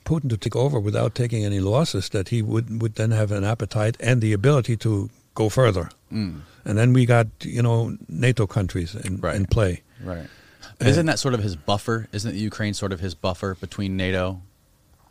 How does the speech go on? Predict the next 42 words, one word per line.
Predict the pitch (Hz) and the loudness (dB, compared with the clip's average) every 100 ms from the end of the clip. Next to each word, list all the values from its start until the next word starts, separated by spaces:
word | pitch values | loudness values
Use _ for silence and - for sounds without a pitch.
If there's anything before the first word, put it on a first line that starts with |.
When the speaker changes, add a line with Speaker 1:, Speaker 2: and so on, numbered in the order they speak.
| _ - - - | _ -20 -10 2
Speaker 1:
In | 135 | 4
a | 123 | 6
nuclear | 135 127 117 110 | 4 4 2 4
age, | 110 104 | 0 0
it | 104 | -4
doesn't | 98 95 | -4 -4
make | 92 87 | -4 -6
a | 90 | -6
difference. | 92 - 87 90 | -8 -6 -8 -6
I | 87 | -8
think, | - 90 90 - | -6 -10 -10 -10
you | 98 | -8
know, | 92 95 | -6 -6
this | 98 104 | -6 -8
is, | 95 - | -8 -10
I | 98 | -10
think | 92 95 95 | -8 -8 -6
it's, | 92 - | -8 -10
it's | 101 - | -10 -6
vastly | 107 104 - 95 | -2 -2 -2 -6
exaggerated. | 92 101 95 95 95 90 90 - | -4 -4 -4 -2 -4 -4 -6 -8
You | 107 | -6
know, | 95 | -4
Speaker 2:
Mm. | 95 | -2
Speaker 1:
whether | 101 101 | 0 0
you, | 104 - - - - | -2 -10 -20 -14 -2
you | 117 | 0
know, | 107 | 2
you | 107 104 | 2 0
can, | - 120 | -2 -2
you | 104 | 0
can | 123 104 | 0 0
fire | - 113 107 | 0 2 2
in, | 107 - | -2 -2
intercontinental | 117 110 - 110 101 98 101 98 | -2 -2 -2 -2 0 0 0 -2
missi-, | 98 101 101 95 | -2 -2 -4 -4
missiles | 107 107 101 - | -2 -2 -2 -2
from | 101 | -2
the | 92 | 0
United | 92 92 101 87 | 0 0 -2 -4
States | - 110 98 101 | -2 -2 -2 -4
and, | 90 | -6